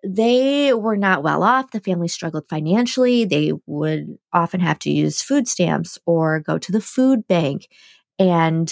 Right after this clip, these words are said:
Katy had a younger brother named David and an older sister named Angela. And growing up, the Hudson children were not allowed to eat the cereal Lucky Charms because the word luck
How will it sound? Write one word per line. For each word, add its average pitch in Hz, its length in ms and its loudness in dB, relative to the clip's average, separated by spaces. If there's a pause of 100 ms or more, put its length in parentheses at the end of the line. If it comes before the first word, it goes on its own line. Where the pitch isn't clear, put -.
(120)
Katy 220 240 -2
had 202 160 0
a 180 40 0
younger 175 220 0
brother 269 220 0
named 330 180 -2
David 220 440 0 (300)
and 185 380 2
an 208 140 -2
older 175 320 -2
sister - 560 -6
named 151 420 -8 (100)
Angela. - 600 -8 (560)
And 254 440 2
growing 294 200 2
up, 370 80 -4
the 285 80 -2
Hudson 208 260 0
children 185 300 0
were 175 80 2
not 180 240 2
allowed 233 240 2
to - 200 -12
eat 185 280 -6
the 190 60 -8
cereal 156 600 -2 (420)
Lucky 269 240 -2
Charms 277 680 0 (320)
because 302 260 0
the 320 100 0
word 262 280 0
luck 226 480 -4